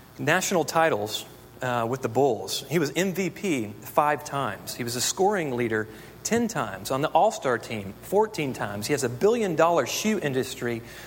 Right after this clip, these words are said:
through Nike, and he was in Space Jam, right? This guy is known all over the world. And this article asks, when you no longer have the ability to play basketball,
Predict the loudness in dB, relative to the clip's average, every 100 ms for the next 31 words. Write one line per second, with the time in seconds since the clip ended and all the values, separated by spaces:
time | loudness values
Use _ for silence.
0 | -8 -2 2 2 2 0 -6 -2 0 0
1 | 0 0 2 2 0 -4 -4 -4 0 2
2 | 2 -2 -14 -16 -16 -16 -14 -10 -8 -2
3 | 0 6 8 8 6 2 4 2 -2 -10
4 | -10 -12 -14 -16 0 6 8 8 4 4
5 | 4 4 2 4 6 6 4 0 -6 -14
6 | 0 2 4 6 4 6 2 4 4 4
7 | 2 -4 -6 -4 0 2 2 2 2 2
8 | 0 0 -2 -2 0 0 2 0 0 0
9 | 0 2 0 -2 -2 0 0 -2 -4 -8
10 | -8 -8